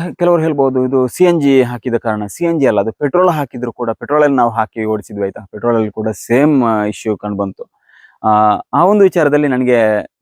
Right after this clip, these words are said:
ಪಿಕಪ್ ವಿಚಾರದಲ್ಲಿ ನನಗೆ ಲೋಕಲ್‌ಗೆ ಏನು ಸಮಸ್ಯೆ ಬಂದಿರ್ಲಿಲ್ಲ. ಈ ಒಂದು ವರ್ಷದಲ್ಲಿ ಏನು ಕಂಪ್ಲೇಂಟ್ ಗೊತ್ತಾಗಿರ್ಲಿಲ್ಲ. But ಇವಾಗ ಒಂದು ಕಳೆದ ಒಂದು ವಾರದ ಹಿಂದೆ ವಯನಾಡು ಹೋಗ್ಬೇಕಂದ್ರೆ ತುಂಬಾ ಅಂದ್ರೆ ತುಂಬಾ ಬೇಜಾರಾಗೋಗಿತ್ತು. ಪಿಕಪ್ ಸಾಕಾಗ್ತಿಲ್ಲ ಅಂತ ಹೇಳೋದನ್ನ. ಆ, ನೀವಾದ್ರೂ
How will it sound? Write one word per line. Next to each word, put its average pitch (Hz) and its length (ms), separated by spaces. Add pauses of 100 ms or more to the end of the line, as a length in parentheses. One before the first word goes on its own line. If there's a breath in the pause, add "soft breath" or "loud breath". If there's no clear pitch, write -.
ಪಿಕಪ್ 147 260
ವಿಚಾರದಲ್ಲಿ 107 440 (160)
ನನಗೆ 107 220
ಲೋಕಲ್‌ಗೆ 160 400
ಏನು 160 120
ಸಮಸ್ಯೆ 120 260
ಬಂದಿರ್ಲಿಲ್ಲ. 113 380
ಈ 110 100
ಒಂದು 113 180
ವರ್ಷದಲ್ಲಿ 127 300
ಏನು 120 120 (220)
ಕಂಪ್ಲೇಂಟ್ 113 300
ಗೊತ್ತಾಗಿರ್ಲಿಲ್ಲ. 101 480
But 110 180
ಇವಾಗ 175 260 (400 soft breath)
ಒಂದು 110 140
ಕಳೆದ 107 240
ಒಂದು 104 300
ವಾರದ 135 300
ಹಿಂದೆ 117 380
ವಯನಾಡು 117 380
ಹೋಗ್ಬೇಕಂದ್ರೆ 110 520
ತುಂಬಾ 117 260
ಅಂದ್ರೆ 107 160
ತುಂಬಾ 101 440
ಬೇಜಾರಾಗೋಗಿತ್ತು. 101 720 (340)
ಪಿಕಪ್ 113 240
ಸಾಕಾಗ್ತಿಲ್ಲ 104 500
ಅಂತ 101 140
ಹೇಳೋದನ್ನ. 95 360 (560 soft breath)
ಆ, 120 60 (640 loud breath)
ನೀವಾದ್ರೂ 147 380